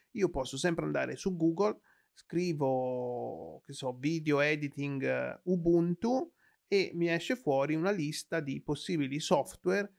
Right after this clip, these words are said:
che magari possono fare al caso mio, quindi con i vari, eh, vari commenti e le varie specifiche.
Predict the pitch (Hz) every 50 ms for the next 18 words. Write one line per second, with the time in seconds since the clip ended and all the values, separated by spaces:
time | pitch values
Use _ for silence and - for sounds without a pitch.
0 | _ _ _ _ - 165 - - - _ _ 175 180 185 160 135 127 - 160 170
1 | - - 127 127 - - 143 135 131 - 143 143 135 131 - - 170 190 220 214
2 | 147 131 139 143 139 - 127 131 135 131 127 - - 117 123 127 123 123 127 123
3 | - 123 127 143 135 131 123 107 - _ _ _ _ _ _ _ - - - 85
4 | 87 - - - - 131 131 123 127 131 131 - 160 156 143 131 127 123 123 139
5 | 147 139 - - 120 117 117 113 117 113 117 117 117 117 120 117 117 117 113 -
6 | 117 117 120 - 120 123 127 - - _ - 123 - - - 110 - 120 - -
7 | 147 143